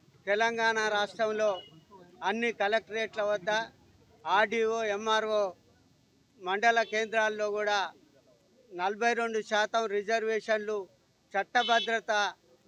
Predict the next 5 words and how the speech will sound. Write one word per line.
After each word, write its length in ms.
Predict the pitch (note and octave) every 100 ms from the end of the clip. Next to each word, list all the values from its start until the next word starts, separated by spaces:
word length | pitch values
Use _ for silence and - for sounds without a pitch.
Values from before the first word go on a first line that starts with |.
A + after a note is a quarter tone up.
| -
ఇస్తూ 300 | G3+ - C4+
ఎన్నికలకు 580 | A#3+ A3+ A#3 A#3 A3+ G#3+
పోవాలనే 520 | G#3+ G#3 G#3 G#3 G#3 G3
డిమాండ్తో 600 | G3 A3 A3+ A3+ - G#3+ F#3+ F3 - _ _ _ - - G3+
ఈరోజు 400 | G#3+ A3+ A3